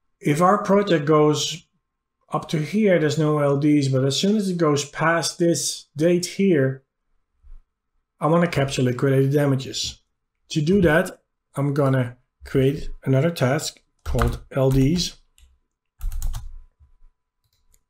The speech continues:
And L Ds is also gonna be a hammock task. So I'm gonna change the type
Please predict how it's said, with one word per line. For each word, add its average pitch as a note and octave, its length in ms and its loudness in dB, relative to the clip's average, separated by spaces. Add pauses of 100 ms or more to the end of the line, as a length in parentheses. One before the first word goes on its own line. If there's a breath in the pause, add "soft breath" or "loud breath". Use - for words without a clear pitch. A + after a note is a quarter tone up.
(960 loud breath)
And C#3 560 -2
L D#3 180 2
Ds E3+ 380 4
is B2+ 100 -6
also D3+ 480 0
gonna C3+ 220 2
be B2 400 0 (680)
a D3 100 -4
hammock D#3 320 2
task. - 460 -8 (240)
So - 140 -12
I'm C3 100 -2
gonna B2+ 160 -2
change D#3+ 400 0
the C3+ 60 -8
type F3 420 -2